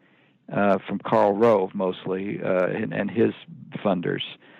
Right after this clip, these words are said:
uh, you know, Wall Street and the big, the, all the big businesses. Uh, he, he had more money spent against him than anybody else, was vastly outspent by, by super pacs,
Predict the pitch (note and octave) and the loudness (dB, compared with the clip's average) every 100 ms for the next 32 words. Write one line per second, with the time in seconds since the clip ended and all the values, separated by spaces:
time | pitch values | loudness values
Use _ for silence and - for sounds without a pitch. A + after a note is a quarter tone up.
0 | - _ _ - G#2 G2 F#2+ - G2+ F#2 | -20 _ _ -2 2 4 2 2 0 2
1 | G2 F#2+ G2 - G2+ F#2 F#2+ F#2 F2 F#2+ | 4 4 4 0 -4 -4 -4 -10 -4 -4
2 | - G2+ G2 G#2+ G#2 G2+ G2 F#2+ G#2 A2+ | -4 -4 -4 -2 0 0 -2 -4 -2 -4
3 | - G2 - - - _ _ _ - A2+ | -4 -8 -8 -14 -20 _ _ _ -8 -2
4 | G#2+ - - - - D#3+ E3+ - D3+ D3 | 0 -2 -8 -4 4 6 6 4 4 4
5 | B2 B2 D3 D3 D3 - C3 A2+ A2 G#2+ | 4 4 4 2 0 -2 -2 -2 -2 -4
6 | - G2+ G#2 F#2 A2+ C#3 C3+ A#2 G#2 F#2+ | -4 -4 -4 -2 0 0 2 2 2 0
7 | F#2+ - A2 - - A#2+ C#3 C#3 - A#2+ | -2 -6 -8 -8 -4 0 2 0 -2 -2
8 | A2 F#2 - - G2 F2+ - F#2+ G2 F#2+ | 0 -4 -10 -6 -4 -4 -4 -2 -2 -4
9 | - _ _ _ - G2 - - - - | -12 _ _ _ -2 -2 0 -6 -6 -2
10 | G#2 G#2 - | 0 0 -4